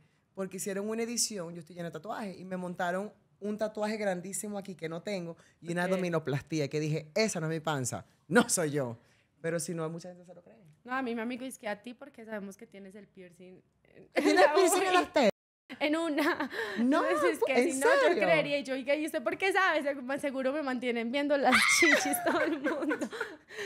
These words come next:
Speaker 2: Yo, "Estas carenalgas".
Speaker 1: ¿Te harías un piercing ahí abajo?
Speaker 2: Ah, yo, yo creo que sí, yo no le veo miedo a eso. Pues no lo quiero, pero
Speaker 1: No,
Speaker 2: no.
Speaker 1: pero no es, no es malo, es chulo, es sexy.
Speaker 2: Sí, yo me lo haría. Pues no, no lo he pensado, pues, pero sí,
Speaker 1: ¿En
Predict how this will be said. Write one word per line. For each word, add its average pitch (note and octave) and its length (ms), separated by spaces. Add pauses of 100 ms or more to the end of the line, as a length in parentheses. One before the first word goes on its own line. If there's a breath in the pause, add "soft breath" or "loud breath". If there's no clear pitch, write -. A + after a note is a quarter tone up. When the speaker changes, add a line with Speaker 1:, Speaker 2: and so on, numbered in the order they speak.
(160)
Speaker 2:
Yo, B3 160
"Estas F#4+ 360
carenalgas". A3+ 1080
Speaker 1:
¿Te A3+ 80
harías A3 220
un C4+ 140
piercing C#4 340
ahí D#4 120
abajo? E3 380 (280)
Speaker 2:
Ah, G#3 440 (200)
yo, G#3+ 160 (300)
yo F#3+ 180
creo B3+ 220
que D4+ 80
sí, G3 280
yo G3 120
no F#3 200
le G#3 180
veo F3+ 300
miedo F3+ 300
a E3+ 80
eso. F3 220 (320)
Pues D4+ 160
no C4 220
lo B3 160
quiero, G3+ 360
pero G3 280
Speaker 1:
No, B3 120
Speaker 2:
no. - 60
Speaker 1:
pero E4 160
no D4 80
es, D4 160
no A#3 140
es B3 40
malo, C4 320
es A3+ 120
chulo, C#4 420
es F#3 80
sexy. A3 480
Speaker 2:
Sí, C#4+ 300
yo D4+ 100
me D4+ 80
lo D#4+ 60
haría. A#3 400
Pues C#4+ 240
no, A#3 320
no B3 260
lo C#4 100
he D4 40
pensado, C#4 720
pues, A3 320
pero A3 300
sí, G#3 60
Speaker 1:
¿En A3 120